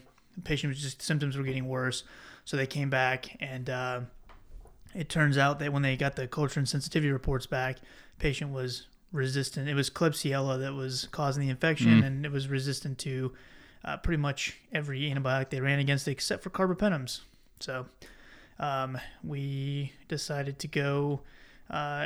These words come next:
Speaker 1: admit the person and down at M U S C and, uh, get treated with I V antibiotics, 'cause
Speaker 2: Give 'em some
Speaker 1: apparently that
Speaker 2: I Vs.
Speaker 1: was the only thing that would, would cut it. Um, it was pretty crazy to get that report back and see <laughs> all those, uh,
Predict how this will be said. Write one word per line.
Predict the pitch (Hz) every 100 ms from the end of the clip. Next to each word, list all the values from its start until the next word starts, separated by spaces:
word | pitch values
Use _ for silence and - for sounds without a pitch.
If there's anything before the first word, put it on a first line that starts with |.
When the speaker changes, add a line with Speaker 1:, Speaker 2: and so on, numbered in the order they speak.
| -
Speaker 1:
admit | 151 147 147
the | 156
person | 160 151 - 185 175
and | 151 143 135 - - - - -
down | 147 143
at | 139 139
M | 147
U | 147
S | 143 -
C | 170 190 - -
and, | 151 143
uh, | 139 139
get | 139 147
treated | - 165 156
with | 151 - -
I | 160 156
V | 156 165
antibiotics, | 160 156 185 156 -
'cause | 120
Speaker 2:
Give | -
'em |
some | - 113
Speaker 1:
apparently | 160 147 147
that |
Speaker 2:
I |
Vs. | 147
Speaker 1:
was | 143
the | 147
only | 151
thing | 151 160
that | 156
would, | 151 147 - - -
would | 160 151 -
cut | 165
it. | 135 - - - - - - - - - -
Um, | 151 131 131 127
it | 160
was | 143 139
pretty | - - 156
crazy | 156 147 143
to | 131
get | 147 143
that | 135
report | 131 156 139
back | 135 127
and | 131
see | - 139 131 131 - -
<laughs> | - -
all | 151 143
those, | 135 131 135
uh, | 127 127